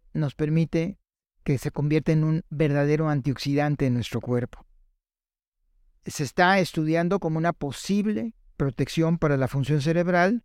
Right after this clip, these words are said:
algo que se acaba de tra-, de publicar hace poco en el Journal of International Society of Sports Nutrition,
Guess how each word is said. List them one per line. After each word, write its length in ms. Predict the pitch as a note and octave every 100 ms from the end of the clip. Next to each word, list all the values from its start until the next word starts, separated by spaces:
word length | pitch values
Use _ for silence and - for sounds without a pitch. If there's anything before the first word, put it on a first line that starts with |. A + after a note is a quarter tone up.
| -
algo 380 | E3+ F#3 F#3+ F3
que 120 | D#3+
se 100 | D#3
acaba 320 | C#3+ E3 F3+
de 20 |
tra-, 320 | E3 D3+ C#3+ -
de 360 | C#3 D3 C#3+
publicar 540 | - C#3+ D3 C#3+ E3 E3
hace 140 | D#3+
poco 240 | D#3 D#3 D#3
en 80 |
el 80 | D3
Journal 280 | D#3+ E3+ F3
of 120 | D#3+
International 500 | C#3+ D3 D#3 D3 E3
Society 320 | - D#3 D#3
of 60 | C3+
Sports 460 | - - E3 - D#3+
Nutrition, 760 | D3 - F3+ F3 - G#2 A2